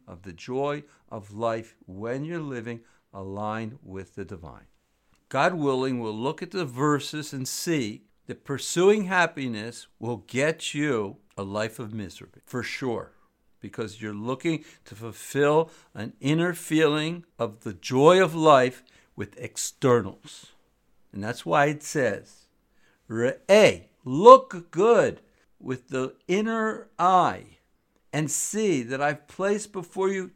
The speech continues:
today," specifically today, not in the future, today,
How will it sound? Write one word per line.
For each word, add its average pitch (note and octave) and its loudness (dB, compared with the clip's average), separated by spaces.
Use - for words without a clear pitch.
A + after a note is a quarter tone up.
today," B3+ 0
specifically F3 -6
today, F3+ -4
not F3+ -4
in G3 -6
the G#3 0
future, C#3+ -6
today, B2 -4